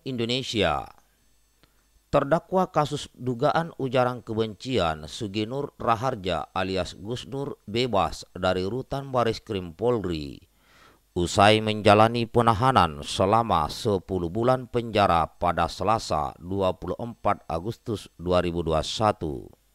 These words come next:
Ia benar sudah bebas, dikeluarkan, kata Kasih Intel Kejari Jakarta Selatan, Sri Odit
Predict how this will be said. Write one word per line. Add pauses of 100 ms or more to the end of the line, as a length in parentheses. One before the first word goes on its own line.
(1400)
Ia
benar
sudah
bebas, (160)
dikeluarkan, (480)
kata
Kasih
Intel
Kejari
Jakarta
Selatan,
Sri
Odit